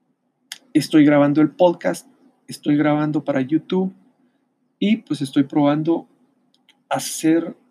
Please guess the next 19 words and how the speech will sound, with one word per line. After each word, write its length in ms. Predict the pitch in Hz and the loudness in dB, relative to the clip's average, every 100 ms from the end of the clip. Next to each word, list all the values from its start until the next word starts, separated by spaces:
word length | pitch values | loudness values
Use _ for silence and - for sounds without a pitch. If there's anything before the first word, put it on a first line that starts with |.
| _ 131 - _ 165 | _ -16 -16 _ -4
un 100 | 147 | 0
Instagram 480 | 156 156 151 160 175 | 0 -2 -4 -2 -4
en 120 | 165 | 0
vivo 220 | 160 170 | 2 2
para 160 | 156 123 | -2 -6
ver 120 | 113 | -6
qué 100 | - | -10
tal 180 | - - | -12 -10
me 80 | - | -12
va. 240 | - - _ _ _ _ _ _ _ _ | -20 -20 _ _ _ _ _ _ _ _
Eso 160 | - 185 | -8 -2
es 60 | 190 | 0
un 160 | 196 | 0
poco 340 | 196 196 208 190 | 0 -4 -2 0
de 100 | 151 | 0
lo 120 | 151 | -2
que 100 | - | -8
está 200 | - 143 | -6 -6
sucediendo. 680 | 175 - 151 139 143 220 | -4 0 4 4 2 -2